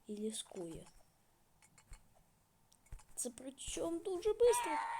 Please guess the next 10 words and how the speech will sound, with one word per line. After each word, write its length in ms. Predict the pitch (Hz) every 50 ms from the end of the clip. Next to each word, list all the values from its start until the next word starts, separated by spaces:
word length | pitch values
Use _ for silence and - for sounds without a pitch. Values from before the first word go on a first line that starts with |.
| - - - - - - - - - - - - - - - -
Що 160 | - - 762 659 -
це 80 | 659 640 640
був 200 | 622 605 554 -
за 180 | 508 480 - -
звук? 580 | 427 403 415 427 415 359 339 208 - - - - - - - - - - - - - - - - - - - - - - - - - - - - - -
Странний, 920 | - - - - - - 370 359 349 349 370 359 311 302 285 262 285 294
конечно. 680 | - - 302 285 269 269 262 262 269 - - - - - - - - - - - - - - - - - - - _ - - - - - - - - - - - _ _ - - - - - - - - - - - - _ _ _ - - - - - - - - - - - - - _ - - - - - - - - - - - - - - - - -
Мгм. 400 | 320 320 311 302 - 381 370 359 370 - - - - - - - -
У. 960 | - 359 381 403 427 427 427 415 415 403 403 392 370 359 349 330 302 277 254 247 254 - - - - - - - - - -
Ну, 120 | 254 247